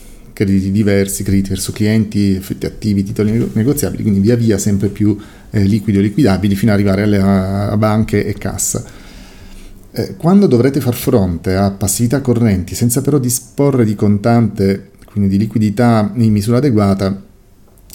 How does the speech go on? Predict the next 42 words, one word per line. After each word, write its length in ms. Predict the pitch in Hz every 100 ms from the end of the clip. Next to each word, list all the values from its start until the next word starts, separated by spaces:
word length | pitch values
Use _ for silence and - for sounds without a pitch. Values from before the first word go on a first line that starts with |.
| -
è 80 |
lì 140 | 139 135
che 120 | 104
nasce 280 | 95 98 117
il 40 |
problema 240 | 107 107 98
di 60 |
liquidità, 500 | 98 98 98 98 - - - - - - - -
perché 180 | - 113
non 100 | 95
si 80 |
possono 300 | - 113 110
pagare 340 | 104 110 117 98
i 40 |
fornitori, 840 | 95 101 104 98 101 98 98 98 - _ _ _ -
ehm, 420 | 98 92 95 98
con 140 | 107 110
i 60 |
crediti 360 | 104 110 101 98
verso 240 | 98 -
i 20 |
clienti. 720 | 98 101 95 95 95 101 98
La 240 | 101 104 107
cassa 440 | 175 175 - 107
è 40 | 101
la 100 | 98
più 120 | 107
liquida 260 | 117 107
delle 160 | 95 95
attività 360 | 95 98 95 95
correnti 480 | - 101 98 95
o 60 | 98
delle 240 | 92 95
attività, 760 | 92 92 - 98 98 95 92 87 - - - -
ehm, 1040 | - 92 90 90 87 87 87 85 87 85
de-, 460 | - - - 95 98 90 78 - 104 95 90 98 95
dette 280 | 104 -
anche 240 | 104 104 101
attività 340 | 98 101 98
a 40 | 95
breve 240 | 95 95
termine. 480 | 95 92 95 95